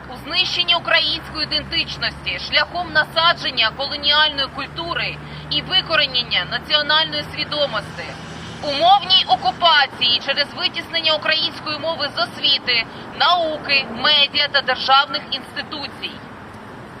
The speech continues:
у забороні українського слова через укази, цензуру і переслідування тих, хто говорив українською,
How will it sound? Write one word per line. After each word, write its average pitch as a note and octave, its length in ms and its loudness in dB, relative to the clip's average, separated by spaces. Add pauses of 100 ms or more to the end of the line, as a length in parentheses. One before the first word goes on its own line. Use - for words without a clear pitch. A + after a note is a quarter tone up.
(200)
у C#4+ 80 -2
забороні D#4+ 640 2
українського E4 680 2 (140)
слова D4 500 2 (320)
через D#4 240 4 (120)
укази, D#4 640 4 (120)
цензуру D4 680 -2 (260)
і D4+ 100 2
переслідування D4+ 1000 2
тих, F4 240 2
хто - 180 -4
говорив C#4+ 460 2
українською, C#4 960 0